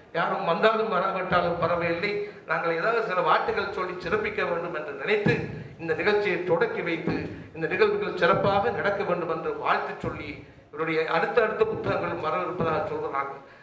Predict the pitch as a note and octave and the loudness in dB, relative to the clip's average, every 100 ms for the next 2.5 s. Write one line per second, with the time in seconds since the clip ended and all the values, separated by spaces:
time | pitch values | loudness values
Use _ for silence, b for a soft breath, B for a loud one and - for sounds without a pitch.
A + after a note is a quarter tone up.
0 | B G3 G#3 A3 B3+ B3 B3 G3 G3 G#3 | B -2 2 2 4 4 2 0 2 2
1 | - A#3+ A#3 A#3 A#3 A3+ A3 G#3 G#3 G3+ | 4 4 2 2 0 0 0 2 2 2
2 | B3 - A3 B3 | 2 4 4 4